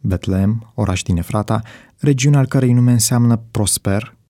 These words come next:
o familie se autoconvinge că trăiește agoniile foametei. Un om al cărui nume înseamnă „Dumnezeul meu este rege”, Elimelec, se lasă sedus de mirajul necunoscutului depărtat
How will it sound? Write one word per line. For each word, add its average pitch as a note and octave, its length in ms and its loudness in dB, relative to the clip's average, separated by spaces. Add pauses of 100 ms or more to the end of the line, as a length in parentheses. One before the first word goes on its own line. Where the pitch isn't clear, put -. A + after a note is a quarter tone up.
o - 80 -12
familie F3 400 2
se E3 160 0
autoconvinge A#2 680 0
că A2 120 -2
trăiește G#2 480 -2
agoniile G2 580 0
foametei. - 720 -6 (1400)
Un A#2 140 4
om D3 160 2
al D#3 120 2
cărui A#2 300 0
nume G#2 240 4
înseamnă F#2 600 0
„Dumnezeul F#2+ 580 0
meu G#2 200 0
este F#2+ 300 -2
rege”, F2+ 420 -4 (340)
Elimelec, G#2 720 -2 (460)
se - 200 -2
lasă F3 260 0
sedus B2 320 0
de - 80 0
mirajul G#2 440 2
necunoscutului G2 680 0
depărtat F2+ 760 -8